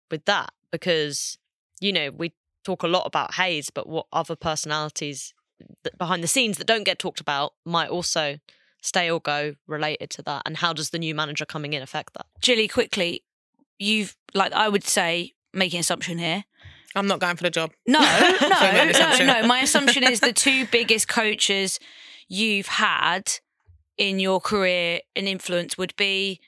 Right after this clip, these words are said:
Speaker 2: Matt Beard and Emma Hayes. Am I right in making that assumption?
Speaker 3: Yeah, yeah, you're right.
Speaker 2: Any differences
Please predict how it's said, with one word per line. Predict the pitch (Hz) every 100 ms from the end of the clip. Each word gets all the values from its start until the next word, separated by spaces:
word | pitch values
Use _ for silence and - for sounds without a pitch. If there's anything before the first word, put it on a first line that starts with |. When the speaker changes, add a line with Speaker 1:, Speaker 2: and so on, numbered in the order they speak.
| -
Speaker 2:
Matt | 202 -
Beard | 214 220
and |
Emma | 220 226
Hayes. | 269 381 - _ _ _ _
Am | 240
I |
right | 240 254
in | 247
making | 247 247
that | 240
assumption? | 262 262 302 339
Speaker 3:
Yeah, | 277 226 160 - -
yeah, | - 170
you're | 165 165
right. | 175 - - _ _
Speaker 2:
Any | 269 277
differences | 247 269 254 - 262 269 -